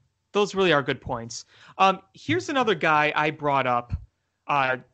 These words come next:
in an article looking at infielders, because I think second baseman, they should go after a veteran.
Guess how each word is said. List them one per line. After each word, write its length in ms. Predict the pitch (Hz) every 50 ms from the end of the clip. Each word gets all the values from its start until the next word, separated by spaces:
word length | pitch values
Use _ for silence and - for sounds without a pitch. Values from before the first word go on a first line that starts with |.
| _ _ _ _ _ _
in 120 | - 175 170
an 120 | 170 151
article 500 | 147 139 143 139 135 - 151 139 131 131 131
looking 340 | 135 139 139 - 160 147 143
at 240 | 131 131 127 -
infielders, 720 | - 160 151 135 - - 147 135 127 120 131 127 123 123 -
because 180 | 143 147 143
I 100 | - 170
think 180 | 170 208 196 185
second 340 | - - 247 233 233 202 165
baseman, 560 | 180 175 160 156 - 170 160 156 151 143 - -
they 160 | - 185 202
should 340 | 180 - - - 180 165 143
go 180 | - 147 139 135
after 340 | 131 131 127 - 147 127 123
a 40 |
veteran. 540 | 120 117 123 120 120 123 120 120 117 117 117